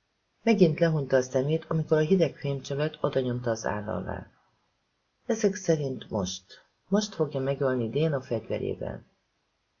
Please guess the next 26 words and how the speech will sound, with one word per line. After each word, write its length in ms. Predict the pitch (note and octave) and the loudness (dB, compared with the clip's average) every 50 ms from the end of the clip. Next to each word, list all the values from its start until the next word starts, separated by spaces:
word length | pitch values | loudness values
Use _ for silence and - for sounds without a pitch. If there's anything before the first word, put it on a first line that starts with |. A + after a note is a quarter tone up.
| _ _ _ _ | _ _ _ _
Jane 280 | - - A#3 A#3 A3 G3+ | 2 4 6 6 6 4
csak 220 | - - - - | 2 0 0 0
kacagott. 540 | - A2+ G#2+ - - - - - C#2 - - _ _ _ _ _ _ _ | 0 0 0 0 0 -2 -2 -2 -6 -6 -8 _ _ _ _ _ _ _
Még 340 | D4 D4+ D4+ C#4 A3 F#3 D#3+ | -2 4 6 6 8 6 6
nem, 260 | C#3 B2 A#2+ A#2+ A#2 | 4 2 0 0 -2
Cetuskám. 880 | - - G#2+ - - G2 F#2+ - - - A2 G2+ F#2 - - - - _ _ _ _ _ _ _ _ _ _ | -2 -4 -4 -4 -4 -8 -8 -8 -8 -4 -2 -2 -2 -2 -4 -8 -14 _ _ _ _ _ _ _ _ _ _
Még 280 | - D4+ C#4 G#3+ F3 D#3 | 4 6 8 8 8 6
van 140 | D#3 D#3+ D#3 | 4 4 4
egy 180 | C#3+ C3+ - | 4 2 0
kis 180 | - C3 B2+ - | -2 -6 -2 2
elintézni 560 | C3+ C3+ B2+ B2 A#2+ B2 B2+ A#2 A#2 - A#2+ | 2 2 2 2 2 2 2 2 2 0 0
valód, 380 | A#2 A#2 A#2 A2 G2 G2 F#2+ E3 | 0 0 0 0 0 0 2 6
mielőtt 400 | F3 F#3+ F#3 E3+ B2+ A2 G2 - | 8 10 10 10 8 4 0 -2
kiiktatlak. 760 | - - A#2 A2 - - A2 F#2+ - - F#2+ F#2 F#2 - - - _ _ _ _ _ _ _ _ _ _ _ _ _ _ _ | -6 -8 -8 -6 -4 -4 -4 -4 -4 -4 -4 -6 -6 -8 -18 -20 _ _ _ _ _ _ _ _ _ _ _ _ _ _ _
El 180 | - A3+ A#3+ G#3+ | 2 2 2 4
fogom 340 | F#3 - D#3+ - B2 A#2+ B2 | 4 2 2 2 2 0 2
vágni 300 | C#3+ C#3+ C#3+ C3+ C3+ A2 | 4 4 4 2 0 -2
a 80 | G2+ | -2
kötelet 460 | G2+ C#3 C3 C3 B2+ G#2+ F#2+ - - | 0 -2 0 2 2 0 0 0 -2
a 80 | - D#2+ | -2 -2
lábadon, 520 | G2 A2+ B2 B2 C#3 C3+ D3 E3 F3 F3+ F3+ | 0 0 0 2 0 2 4 4 2 2 0
és 160 | - F3+ - | -2 -2 -2
ki 140 | - - A#3 | -2 -2 -2
fogsz 280 | - - D#3+ - - - | 0 0 0 -2 -2 -8
innen 240 | C3 C3 B2 A2+ G#2 | -6 -4 -4 -4 -4
sétálni. 720 | - - G#2+ G2+ G2 - - F2+ F2+ F2 E2+ F2 F2+ - | -6 -6 -6 -6 -6 -6 -8 -8 -8 -8 -8 -12 -14 -18